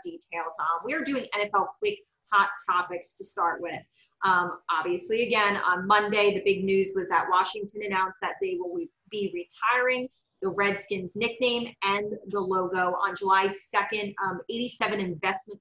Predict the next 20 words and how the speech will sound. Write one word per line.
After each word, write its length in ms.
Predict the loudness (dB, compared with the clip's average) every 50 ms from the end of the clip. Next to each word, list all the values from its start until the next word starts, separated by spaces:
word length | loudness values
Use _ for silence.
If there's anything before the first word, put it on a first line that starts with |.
| _
firms 360 | -2 0 0 0 -2 -4 -8 _ _ _ _ _ _ -6
and 180 | -4 -4 -2
shareholders 720 | -4 -4 0 2 2 2 2 2 0 0 2 2 0 -2 -2 -4
had 180 | -6 -8 -8 -8
signed 400 | 0 2 4 4 4 2 2 4
letters 500 | 4 4 4 4 2 0 0 -4 -8 -2
to 200 | 0 2 2 2 2
Nike, 560 | 2 2 2 2 0 -4 -10 -8 -8 -8 -8 -8 _ 2
FedEx, 320 | 2 2 4 4 2 0 0 -4 -12 _ _ _ _ _ _ 0
and 200 | 0 0 0 -2 -2
PepsiCo 680 | -4 -4 -4 -4 -8 -10 -10 -6 -2 0 0 0 0 -4 -6 -6 -2
threatening 480 | 2 2 2 0 0 -4 -4 -4 -4 -6
to 300 | -2 -2 -2 -2 -2 -4 -8
terminate 460 | -8 -4 -4 -2 -2 -2 -4 -4 -4 -4
relationships 760 | -4 -2 -2 -2 -2 -4 -8 -10 -8 -8 -8 -8 -8 -14 _ _ _ _ _ _ _ _ -6
if 140 | -6 -2 0
the 140 | 0 -2
team 360 | -2 -4 -8 -6 -4 -4 -4 -4 -6 -10 -12 -16 -6 2
didn't 380 | 2 4 4 2 0 -2 -6 -8
drop 400 | 0 4 4 6 6 4 2